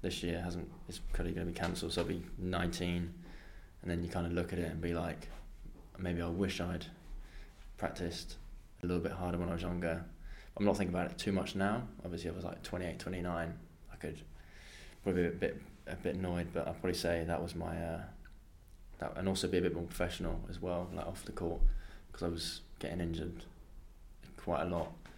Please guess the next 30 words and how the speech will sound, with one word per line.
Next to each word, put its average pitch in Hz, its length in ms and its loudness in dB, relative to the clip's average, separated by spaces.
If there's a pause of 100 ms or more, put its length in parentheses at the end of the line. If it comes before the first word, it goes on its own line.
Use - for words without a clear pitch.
(480)
So - 100 -6
I 80 40 -6
feel 87 100 0
like 80 180 2
do 87 120 2
the 82 80 0
routines 82 580 0
more, 85 380 -2 (840)
do 87 140 -2
all 87 120 0
the 78 220 -2 (240)
proper 80 220 -4
things 87 240 -2
you 87 60 -2
need 92 120 -2
to 82 60 -6
do 85 160 -2
off 85 160 -2
the 85 60 -4
court, 85 320 -2
not 71 140 -4
just - 120 -6
on 90 100 -2
the 95 60 -4
court. 90 260 -2 (160)
I - 60 -10
think 78 120 -2
that'd - 140 -4
be 90 80 -4
my, 92 180 -4